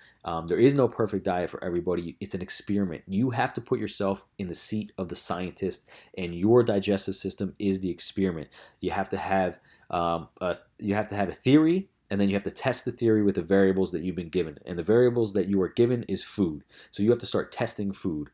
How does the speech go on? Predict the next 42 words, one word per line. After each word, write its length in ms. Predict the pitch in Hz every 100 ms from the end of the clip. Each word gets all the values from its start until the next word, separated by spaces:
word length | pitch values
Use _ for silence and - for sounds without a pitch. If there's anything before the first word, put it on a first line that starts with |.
| - -
What 160 | 123 120
foods 320 | - 120 107
do 100 | 98
you 100 | 90
do 140 | 82
good 220 | 80 123 127
with? 240 | 127 127 -
What 160 | 110
foods 280 | - 107 98
do 80 | 92
you 120 | 90
do 100 | 87
bad 320 | 82 87 85
with? 180 | 73 69 -
Write 220 | 101 117
down 180 | 117 107
the 60 |
times 320 | 101 98 98 95
that 120 | 80
you 100 | 76
eat 220 | 139 117
things. 340 | - 123 123 117
Write 260 | 101 104
down 200 | 107 101
everything 260 | 95 90 90
that 120 | 85
you 120 | 67 110
eat 280 | 113 117 _ _
at 180 | 110 117
the 60 | 110
same, 320 | - 110 95 98
like, 220 | 92 -
at 300 | 110 107 - -
each 240 | 143 -
time, 280 | - 117 107
every 220 | 113 117 107
day 320 | 98 95 95 - -
for 100 | -
two 220 | - - 131
weeks, 400 | 113 104 101 - - - -
and 140 | 101 101
then 240 | 104